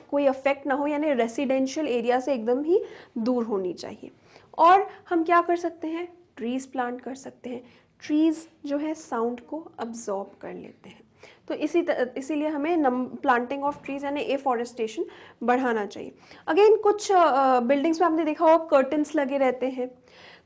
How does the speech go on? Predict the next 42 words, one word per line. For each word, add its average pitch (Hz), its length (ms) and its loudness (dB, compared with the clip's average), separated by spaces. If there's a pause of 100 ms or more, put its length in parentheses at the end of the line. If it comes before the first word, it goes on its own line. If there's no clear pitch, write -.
तो 403 160 8
वो 359 160 6
कर्टन्स 381 760 4
जो 370 100 4
है, 359 200 4
वो 339 180 2
भी 320 140 2
क्या 330 180 2
करते 302 280 -2
हैं? 262 100 -4
They 277 100 2
also 269 340 0
absorb 220 540 -4
sound। 202 500 -14
तो 302 120 -2
वो 330 160 6
अनवांटेड 339 800 4
नॉइज 269 460 2
को 349 240 -4 (280)
अब्जॉर्ब 220 600 -2
कर 202 100 -6
लेते 208 240 -4
हैं 320 80 0
और 330 60 0
अंदर 254 460 0 (200)
नहीं 233 340 -6
आने 196 200 -10
देते। - 260 -18 (440)
So 453 160 0
these 440 260 8
are 453 180 2
some 359 200 6
mes-, 311 360 0
measures 320 480 2
which 339 220 2
you 330 140 -2
can 339 220 2 (160)
follow 262 360 0
to 339 200 -4
control 262 340 -4 (480)
noise 240 480 0
pollution। 214 380 -8